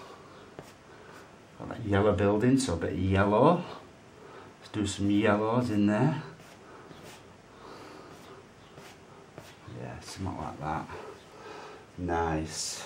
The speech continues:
Another yellow building there. Bits of light, some of these lights as well, which we've got in here. They'll p-, stretch out with some of the reflections down into the water.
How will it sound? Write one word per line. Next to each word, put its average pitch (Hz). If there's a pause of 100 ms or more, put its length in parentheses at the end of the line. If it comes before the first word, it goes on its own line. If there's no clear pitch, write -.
(800)
Another 87
yellow 95
building 95
there. 135 (1400)
Bits -
of 98
light, 117
some 120
of 113
these 117
lights 117
as 95
well, 117
which - (580)
we've 92
got 104
in 98
here. 117 (340)
They'll 107
p-, - (280)
stretch -
out 113
with 104
some 110
of 107
the 110
reflections 113
down 110
into 107
the 117
water. 107